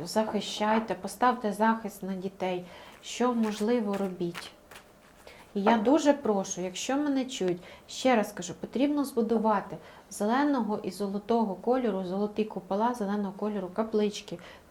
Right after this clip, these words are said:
церкви. Добавить потрібно п'ять церков небезпечних в містах.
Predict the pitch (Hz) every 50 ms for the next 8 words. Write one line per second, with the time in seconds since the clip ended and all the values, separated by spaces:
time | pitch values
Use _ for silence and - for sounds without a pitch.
0 | - - - - 247 240 233 220 - - 175 170 - - - - - - - 180
1 | 220 214 190 208 233 240 247 240 233 226 226 - 202 - - 220 240 226 208 196
2 | 175 - - - 175 180 226 226 226 226 233 226 - - - - 214 208 214 -
3 | - 214 185 175 185 190 180 175 190 196 - - 214 214 214 - - 170 175 -
4 | 185 190 185 - - 190 165 151